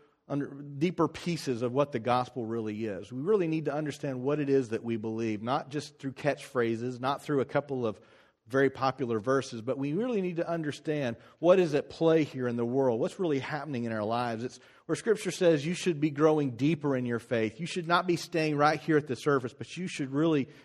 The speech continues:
be going deeper in your understanding, not just so you will understand,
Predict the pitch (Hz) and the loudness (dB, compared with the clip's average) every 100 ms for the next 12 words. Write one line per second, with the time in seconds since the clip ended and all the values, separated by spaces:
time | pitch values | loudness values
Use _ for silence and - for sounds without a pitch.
0 | _ 131 120 131 131 117 135 143 143 127 | _ -6 0 0 0 2 0 0 -2 -2
1 | 131 127 127 120 - 131 135 131 120 120 | -2 -4 -2 -4 -6 -6 -4 -4 -4 2
2 | 156 175 180 165 165 135 165 233 165 120 | 4 4 -2 0 0 0 0 2 2 2
3 | 107 - 113 107 | -4 -6 -6 -4